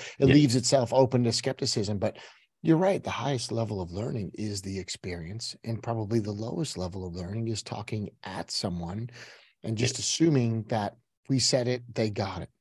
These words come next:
Speaker 1: Or as we
Speaker 2: Yeah.
Speaker 1: like to do, unfortunately, in our profession, it's like, you know, "Just say it louder." I'm like, "No, that
Speaker 2: <laughs>
Speaker 1: doesn't." <laughs> Say the same thing, but louder. I'm like, "Have you ever been in an argument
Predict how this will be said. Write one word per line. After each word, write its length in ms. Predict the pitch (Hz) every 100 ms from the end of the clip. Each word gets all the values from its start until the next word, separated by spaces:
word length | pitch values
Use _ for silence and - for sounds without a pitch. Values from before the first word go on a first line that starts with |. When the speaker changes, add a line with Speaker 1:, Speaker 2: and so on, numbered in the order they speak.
| _ _ -
Speaker 1:
Or 180 | 120 123
as 120 | 101
we 120 | 127
Speaker 2:
Yeah. 60 | 123
Speaker 1:
like 120 | 117
to 80 | 113
do, 380 | 110 113 110 - -
unfortunately, 680 | 135 120 135 123 - - 117
in 80 | 107
our 140 | 95
profession, 540 | - 104 - 95 - 98
it's 160 | -
like, 200 | 95 90 - - - - - -
you 100 | -
know, 120 | - -
"Just 180 | - 170
say 160 | - 175
it 80 | 165
louder." 560 | 143 143 147 113 - - -
I'm 80 | 113
like, 180 | 120 120
"No, 300 | 156 156 151
that 160 | 143 -
Speaker 2:
<laughs> 0 |
Speaker 1:
doesn't." 280 | - - - - - - -
<laughs> 1160 | 202 147 185 - 156 - 147 147 117 139 143 160 - - - -
Say 160 | -
the 140 | 208 190
same 260 | 214 208
thing, 260 | 196 196 151
but 160 | 120 143
louder. 460 | 156 160 170 156
I'm 100 | 131
like, 140 | 143 147
"Have 140 | 175
you 60 | 415
ever 140 | 349
been 180 | 196 196
in 140 | 175
an 60 | 160
argument 280 | 147 165 175